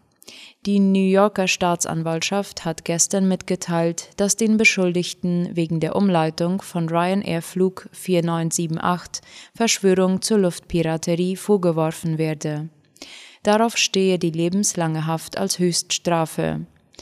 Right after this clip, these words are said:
Bei den Angeklagten handele es sich um den Generaldirektor des für die Flugsicherung zuständigen Staatsunternehmens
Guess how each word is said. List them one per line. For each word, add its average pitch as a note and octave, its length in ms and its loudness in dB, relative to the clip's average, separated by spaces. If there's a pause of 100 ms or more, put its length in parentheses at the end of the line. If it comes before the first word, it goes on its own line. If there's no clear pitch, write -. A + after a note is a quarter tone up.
(340)
Bei F#3+ 140 4
den F#3+ 160 4
Angeklagten F#3+ 1080 0
handele E3+ 420 0
es - 200 -2
sich F3+ 220 -4
um F3 140 0
den E3 220 -2
Generaldirektor F3 1120 2
des - 400 0
für - 240 -2
die E3+ 120 -2
Flugsicherung F#3 920 0
zuständigen E3+ 720 -2
Staatsunternehmens E3+ 1300 0